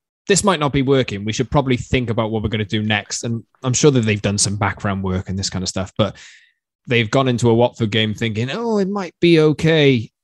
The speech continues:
Everything might just, you know, we can paper over the cracks if we beat Watford one nil before they go to Stamford Bridge and then lose to a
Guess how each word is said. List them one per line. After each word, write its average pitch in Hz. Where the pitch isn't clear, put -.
Everything 135
might 147
just, -
you 143
know, 110
we 117
can 110
paper 135
over 123
the 113
cracks 117
if 101
we 107
beat 107
Watford 110
one 104
nil 98
before 98
they 98
go 95
to -
Stamford -
Bridge 95
and 95
then 95
lose 95
to 98
a 101